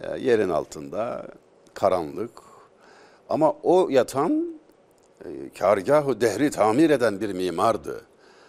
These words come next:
Yani yer üstünü, e, neye çevirdi, ne büyük işler, eserler ortaya koydu.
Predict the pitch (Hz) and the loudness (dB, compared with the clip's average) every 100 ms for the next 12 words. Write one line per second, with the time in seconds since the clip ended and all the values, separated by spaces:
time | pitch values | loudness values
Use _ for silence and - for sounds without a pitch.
0 | _ - 76 80 82 123 120 - 110 107 | _ -8 -6 -4 -2 -2 -2 -6 -6 -2
1 | 98 87 - - _ 52 60 73 82 98 | -2 -4 -10 -18 _ -20 -16 -14 -6 0
2 | 110 120 120 104 95 82 85 113 107 104 | 0 0 -2 -4 -4 -6 -8 -8 -8 -8
3 | 87 - 98 80 78 - 90 85 117 107 | -10 -8 -6 -6 -8 -8 -8 -6 -4 -4
4 | - 87 78 - 87 85 127 170 | -6 -8 -10 -10 -8 -8 -6 -8